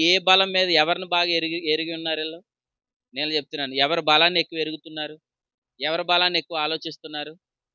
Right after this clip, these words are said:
చెప్పాలి. వీళ్ళు ఆ ప్రాంతానికి వెళ్ళి ఏం చూసి వచ్చారు చెప్పనా? ఆ మనుషుల యొక్క బలం ఏంటో వీళ్ళు చూసి వచ్చారు. ఆ మనుషుల బలం ఏంటో వీళ్ళు ఎరిగితే వీళ్ళకి ఎలా కనబడ్డారు? చెప్పాలి అందరూ.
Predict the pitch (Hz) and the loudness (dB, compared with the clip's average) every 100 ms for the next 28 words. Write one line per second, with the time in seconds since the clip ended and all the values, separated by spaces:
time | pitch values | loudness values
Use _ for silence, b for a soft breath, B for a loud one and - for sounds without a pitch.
0 | _ _ _ _ _ _ _ _ _ _ | _ _ _ _ _ _ _ _ _ _
1 | _ _ _ - 156 208 113 - _ _ | _ _ _ -16 -14 -12 -14 -16 _ _
2 | _ _ _ _ _ _ _ _ _ _ | _ _ _ _ _ _ _ _ _ _
3 | _ _ _ _ _ _ 127 135 147 143 | _ _ _ _ _ _ -8 -4 -2 -2
4 | 139 196 160 - 139 143 170 190 220 202 | -2 0 0 -2 -6 -4 -4 -6 -6 -2
5 | 208 190 190 202 196 180 190 170 139 143 | 0 0 -2 -4 -4 -4 -6 -4 -4 -6
6 | 151 202 240 _ _ 120 151 180 175 208 | -10 -10 -12 _ _ -8 -6 -4 -8 -8
7 | 214 240 220 196 190 214 233 233 262 233 | -8 -8 -6 0 2 4 4 4 4 2
8 | 208 202 - 123 - _ _ _ _ _ | -4 -6 -6 -12 -14 _ _ _ _ _
9 | 123 156 180 170 202 269 262 226 220 233 | -4 -2 -2 -4 -4 -4 -2 0 0 0
10 | 240 226 247 226 202 202 233 226 226 220 | -2 -4 -4 -2 0 0 0 -2 -4 -2
11 | 220 208 202 208 226 220 208 214 214 214 | 0 2 2 2 2 2 4 2 2 -4
12 | 220 _ _ _ _ _ _ _ _ - | -12 _ _ _ _ _ _ _ _ -10
13 | 151 190 165 143 117 | -4 2 2 4 0